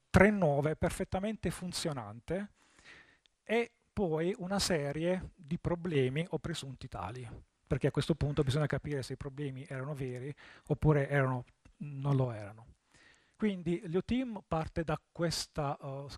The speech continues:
condizione, da questo contesto, con l'aggravante di non avere persone dedicate.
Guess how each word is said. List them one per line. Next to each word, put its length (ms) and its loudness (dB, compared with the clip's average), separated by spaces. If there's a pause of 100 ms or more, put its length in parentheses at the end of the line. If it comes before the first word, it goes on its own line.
(120)
condizione, 680 -4
da 80 0
questo 240 -6
contesto, 760 0 (460)
con 140 0
l'aggravante 840 4
di 80 4
non 140 6
avere 360 6
persone 800 -2
dedicate. 800 -2